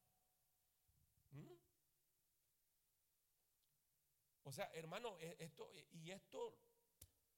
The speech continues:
no grabando lo presente, pero se ha visto cómo grandes hombres de Dios no cumplen su llamado o su función donde Dios los tiene,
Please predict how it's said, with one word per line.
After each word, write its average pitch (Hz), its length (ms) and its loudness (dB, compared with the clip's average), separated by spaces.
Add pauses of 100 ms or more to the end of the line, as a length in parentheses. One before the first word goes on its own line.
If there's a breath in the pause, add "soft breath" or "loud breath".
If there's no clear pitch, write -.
(640)
no 135 160 -2
grabando 185 400 4
lo 202 100 4
presente, 202 640 6 (1400)
pero 185 260 2
se 208 140 0
ha 214 80 0
visto - 500 0 (1160 soft breath)
cómo 208 280 4
grandes 185 520 2
hombres 202 340 4
de 214 140 2
Dios 170 460 0 (1500)
no 143 260 0
cumplen 208 600 6
su 185 160 -4
llamado 175 720 0
o 139 140 -2
su 147 180 0
función 196 640 4
donde 175 260 0
Dios 175 180 0
los 214 200 2
tiene, 220 380 2